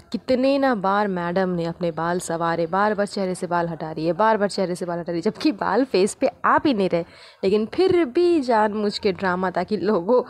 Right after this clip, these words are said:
के थोड़ा लोगों का अट्रैक्शन बढ़े मेरे तरफ, थोड़ा मेरे तरफ ज़्यादा अट्रैक्ट हो कि मैडम देखो कितनी खूबसूरत लग रही है, ऐसी लग रही है, वैसी लग रही है, थोड़े कॉम्प्लीमेंट मिल जाए।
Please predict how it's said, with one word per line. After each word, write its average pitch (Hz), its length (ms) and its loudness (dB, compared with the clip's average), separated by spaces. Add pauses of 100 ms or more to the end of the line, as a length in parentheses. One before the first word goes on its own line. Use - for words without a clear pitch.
(320)
के 392 100 2 (320)
थोड़ा 214 300 4
लोगों 185 340 0
का 214 120 0
अट्रैक्शन 208 640 0
बढ़े 214 240 2
मेरे 180 280 2
तरफ, 185 360 0
थोड़ा 220 160 2
मेरे 190 220 -2 (200)
तरफ 196 220 2
ज़्यादा 165 240 0
अट्रैक्ट 185 680 -2
हो 185 100 0
कि 196 140 -4
मैडम 190 400 0
देखो 180 300 -2
कितनी 190 300 -4
खूबसूरत 196 580 -2
लग 180 220 0
रही 180 240 0
है, 180 200 2
ऐसी 196 220 -4
लग 185 200 0
रही 185 160 0
है, 190 80 0
वैसी 185 300 0
लग 190 160 0
रही 190 140 0
है, 196 60 2
थोड़े 202 240 0
कॉम्प्लीमेंट 202 580 0
मिल 185 320 -2
जाए। 185 220 0